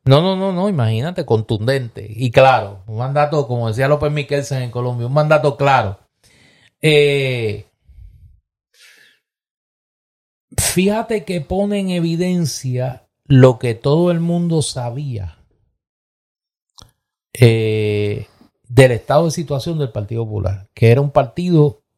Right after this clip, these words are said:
que había visto seriamente disminuido su caudal electoral,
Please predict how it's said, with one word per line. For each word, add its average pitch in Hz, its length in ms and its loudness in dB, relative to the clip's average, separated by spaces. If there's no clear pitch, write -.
que 123 80 6
había 113 240 4
visto 135 300 -4
seriamente 143 640 -4
disminuido 127 840 4
su 127 320 -2
caudal 120 460 0
electoral, 135 680 -4